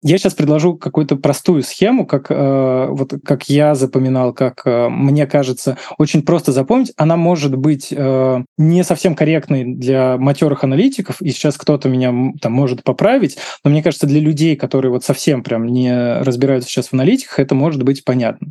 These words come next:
Есть, э, два таких вида аналитика. Аналитики данных. Анализируют эти данные, чтобы выдвинуть гипотезы, найти какие-то корреляции, найти какие-то феномены, может быть, э, там что-то выходящее из ряда вон, для того, чтобы сделать какие-то выводы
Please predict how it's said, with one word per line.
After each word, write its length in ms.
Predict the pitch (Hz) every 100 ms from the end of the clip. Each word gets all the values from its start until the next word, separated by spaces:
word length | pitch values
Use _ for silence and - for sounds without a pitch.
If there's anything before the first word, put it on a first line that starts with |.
| -
Есть, 440 | 120 226 240 -
э, 400 | 151 139 139 135 139
два 500 | 127 120 180 214 208 -
таких 280 | 127 -
вида 260 | 131 156 139
аналитика. 600 | 135 135 123 104 - 107 - -
Аналитики 420 | 135 160 - -
данных. 420 | 123 117 107 - -
Анализируют 580 | 160 165 160 185 135 147
эти 160 | 139
данные, 560 | 131 196 269 226 131 113 -
чтобы 680 | - - 185 208 185 170 -
выдвинуть 500 | 135 190 151 143 139
гипотезы, 680 | 127 131 226 - 214 190 185 156
найти 440 | - 143 147 -
какие-то 440 | 170 135 - 139 135
корреляции, 760 | 143 131 175 226 226 208 196
найти 500 | 160 139 143 143 175
какие-то 720 | 156 135 - 139 135 131 131 131
феномены, 640 | - 147 156 226 226 202
может 260 | 180 160 143
быть, 180 | 143 139 - - -
э, 140 | 135 135
там 160 | 127
что-то 360 | - - 160 151
выходящее 640 | 135 - 143 151 - 143
из 180 | 135 156
ряда 240 | 156 156 143
вон, 220 | 175 208
для 260 | 196 170
того, 120 | 156 208
чтобы 140 | 151
сделать 200 | 135 190
какие-то 300 | - 165 139
выводы 520 | 120 240 247 143 104